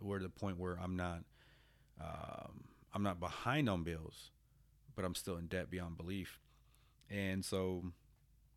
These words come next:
you know, we're, we're two thousand fourteen, and, you know, I'm in this job, and I'm like, "Hey, man, I need to go to school because I ain't,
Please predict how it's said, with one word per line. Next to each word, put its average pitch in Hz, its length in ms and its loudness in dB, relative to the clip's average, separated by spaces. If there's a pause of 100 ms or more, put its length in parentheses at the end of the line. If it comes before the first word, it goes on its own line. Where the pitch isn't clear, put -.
(320)
you 95 180 2
know, 87 160 2
we're, 90 240 4
we're 92 260 2
two 92 220 -2
thousand 92 220 4
fourteen, 95 640 2 (760)
and, 90 500 2 (360)
you 98 100 2
know, 92 80 4
I'm 90 120 4
in 98 80 6
this 90 140 4
job, 123 360 4
and 90 220 0
I'm 92 140 0
like, 87 120 0
"Hey, 131 120 2
man, 131 140 8
I 113 60 6
need 151 80 6
to 147 60 6
go 107 100 6
to 90 60 2
school 170 280 2
because 101 500 2
I 113 140 2
ain't, 107 240 2